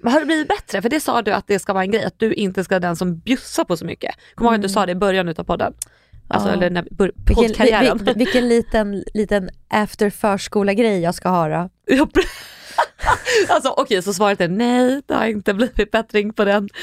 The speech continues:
Speaker 1: fronten.
Speaker 2: Nej, nej. Men, åh, alltså, jag, ja, jag tycker det är skitjobbigt, för jag gäll-, gillar ju att göra det.
Speaker 1: Ja.
Speaker 2: Men jag bara vill inte känna mig liksom att det alltid är jag som bjuder till och bjuder upp till.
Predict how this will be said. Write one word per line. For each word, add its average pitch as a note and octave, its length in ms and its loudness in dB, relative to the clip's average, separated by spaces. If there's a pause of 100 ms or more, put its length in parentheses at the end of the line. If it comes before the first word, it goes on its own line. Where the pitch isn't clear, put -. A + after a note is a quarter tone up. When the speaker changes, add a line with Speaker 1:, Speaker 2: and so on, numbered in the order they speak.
(160)
Speaker 1:
fronten. A#3 760 0
Speaker 2:
Nej, G3 120 -4 (160)
nej. F#3+ 360 -4 (580)
Men, - 120 -4
åh, B3 140 0
alltså, D4 140 -2
jag, D4+ 200 -2 (500)
ja, C#4+ 220 4
jag C#4+ 100 0
tycker C4+ 140 -8
det B3 40 -6
är A#3 40 -10
skitjobbigt, A#3+ 360 -2
för B3 60 2
jag C4+ 100 2
gäll-, D4+ 220 2
gillar D4 300 2
ju D4+ 100 2
att B3+ 80 2
göra C#4+ 320 4
det. F3+ 380 0
Speaker 1:
Ja. A#3+ 240 2
Speaker 2:
Men A#3 140 -8
jag C4+ 120 2
bara D4 60 4
vill C4+ 120 -2
inte B3 200 -6
känna A#3 380 -2
mig A3+ 220 0
liksom G#3 240 -2
att G#3 40 -6
det - 80 -4
alltid G#3+ 440 0
är A#3 40 2
jag D#3 240 0
som E3+ 160 -4
bjuder E3 300 -2
till E3+ 380 2
och E3 60 -6
bjuder E3+ 300 0
upp - 240 -2
till. - 360 -4